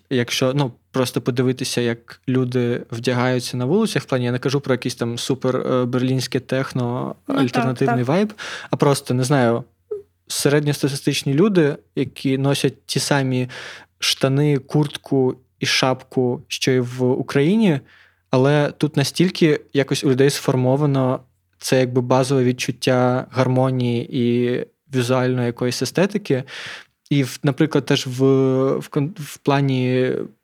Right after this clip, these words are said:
Speaker 1: там, інтер'єрів в квартирах, коли там шукаєш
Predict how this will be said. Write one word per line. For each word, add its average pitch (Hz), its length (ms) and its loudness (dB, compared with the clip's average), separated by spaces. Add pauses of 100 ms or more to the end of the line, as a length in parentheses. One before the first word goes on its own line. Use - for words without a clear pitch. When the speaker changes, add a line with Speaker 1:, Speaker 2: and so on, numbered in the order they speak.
(260)
Speaker 1:
там, - 320 -6 (500)
інтер'єрів 127 600 2
в - 240 -14
квартирах, 127 560 0
коли 123 240 -2
там 117 260 -4 (160)
шукаєш - 840 0